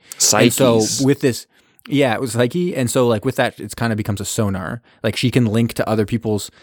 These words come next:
Speaker 1: psyche and kind of see distances. It's weird how she can see, like, torpedoes and stuff. I'm not sure how
Speaker 2: And
Speaker 1: those
Speaker 2: the
Speaker 1: are linked to
Speaker 2: seabed.
Speaker 1: human psyche and stuff.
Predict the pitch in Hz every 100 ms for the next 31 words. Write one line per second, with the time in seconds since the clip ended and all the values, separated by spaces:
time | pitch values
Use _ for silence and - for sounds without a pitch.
0 | _ - 123 120 131 117 - 104 98 -
1 | - - 120 113 104 - - 104 - 101
2 | 95 90 123 151 190 214 147 - 123 110
3 | 117 104 - 101 110 117 117 127 127 120
4 | 110 113 110 104 101 110 110 113 113 107
5 | 104 101 101 98 117 110 113 120 120 -